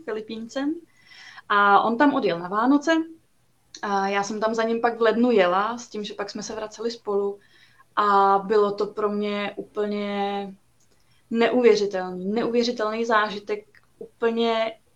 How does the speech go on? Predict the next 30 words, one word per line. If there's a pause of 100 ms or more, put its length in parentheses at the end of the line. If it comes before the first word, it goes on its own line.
(480)
jak
se
o
Americe
říká,
že
je
to
novej
svět,
tak
tohle
byl
pro
mě
novej
svět.
Úplně
nádherný, (600)
nádherná
příroda,
skvělí
lidi.
Takže,
takže
já
jsem
se
vlastně
zamilovala